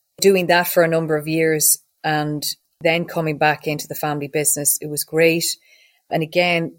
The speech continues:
just so passionate about pharmaceuticals.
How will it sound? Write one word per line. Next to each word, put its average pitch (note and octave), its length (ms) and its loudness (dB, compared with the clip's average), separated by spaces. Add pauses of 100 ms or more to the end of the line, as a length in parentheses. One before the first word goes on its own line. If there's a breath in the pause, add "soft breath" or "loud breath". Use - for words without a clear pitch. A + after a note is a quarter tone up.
just - 340 2
so E3 380 6 (300)
passionate E3+ 500 -2
about D#3 320 2 (260)
pharmaceuticals. D#3 880 -2